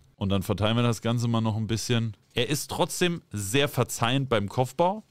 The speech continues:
ne? Also du hast jetzt nicht irgendwie, dass er so zickig ist wie ein Tangiers, dass du dir da super viele Sorgen machen musst, wie du den Kopf baust oder so. Du kannst den schon einfach ganz normal bauen und der läuft gut,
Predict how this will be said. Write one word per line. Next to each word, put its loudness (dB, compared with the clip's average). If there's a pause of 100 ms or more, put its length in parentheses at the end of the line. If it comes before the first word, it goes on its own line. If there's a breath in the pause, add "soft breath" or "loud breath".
ne? 0
Also -2
du 0
hast -2
jetzt -2
nicht -2
irgendwie, 0 (380 loud breath)
dass 2
er 4
so -2
zickig 0
ist 0
wie 0
ein -2
Tangiers, 2
dass 0
du -2
dir 0
da 4
super 2
viele 0
Sorgen 2
machen 0
musst, 0
wie -2
du -4
den 0
Kopf -2
baust 4
oder 4
so. 0 (380 loud breath)
Du -2
kannst 0
den 2
schon 0
einfach 0
ganz -2
normal 0
bauen 2
und -2
der 4
läuft 0
gut, -2